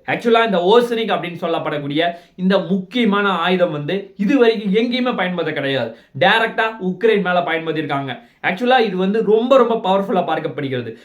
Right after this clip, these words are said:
இதுல வந்து அணு ஆயுதத்தை கூட இதுல பயன்படுத்தக்கூடிய சக்தி இதுல இருக்கு. நம்ம வந்து அணு ஆயுதத்தை வந்து ரஷ்யா வந்து இது வரைக்கும் பயன்படுத்தல. இது வந்து கூடிய விரைவில் அவர்கள் பயன்படுத்துவாங்க அப்படின்னு சொல்லி எதிர்பார்க்கப்படுகிறது. ஆக்சுவலா இது அணு ஆயுதத்தை பயன்படுத்திட்டாங்கன்னா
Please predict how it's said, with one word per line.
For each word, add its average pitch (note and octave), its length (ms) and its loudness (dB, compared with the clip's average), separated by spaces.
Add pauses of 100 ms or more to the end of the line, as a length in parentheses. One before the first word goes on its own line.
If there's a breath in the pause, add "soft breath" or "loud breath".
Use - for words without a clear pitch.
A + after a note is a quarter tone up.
(140 loud breath)
இதுல A#3 300 4
வந்து G3+ 400 0 (100)
அணு G#3 340 0
ஆயுதத்தை G3 380 0
கூட F3+ 320 0
இதுல D#3 120 -2
பயன்படுத்தக்கூடிய D#3 640 -2
சக்தி F#3 400 -6
இதுல D3+ 120 -2
இருக்கு. D3 400 -4 (180 loud breath)
நம்ம G3+ 260 0
வந்து A3+ 460 2
அணு F#3+ 320 0
ஆயுதத்தை G#3 300 2
வந்து E3+ 220 -2
ரஷ்யா E3 360 -2
வந்து D#3+ 180 -4
இது D#3 120 -2
வரைக்கும் D3+ 340 -2
பயன்படுத்தல. D3+ 580 -2 (180 loud breath)
இது F#3+ 220 4
வந்து A3 320 0
கூடிய A3+ 300 0
விரைவில் G3 260 2
அவர்கள் D3+ 340 -2
பயன்படுத்துவாங்க E3+ 240 0
அப்படின்னு F3 600 0
சொல்லி D#3 260 -2
எதிர்பார்க்கப்படுகிறது. C#3 800 -4 (220 loud breath)
ஆக்சுவலா G3+ 600 2
இது D3 180 -4
அணு F3+ 320 0
ஆயுதத்தை F3+ 400 0
பயன்படுத்திட்டாங்கன்னா F3+ 800 -2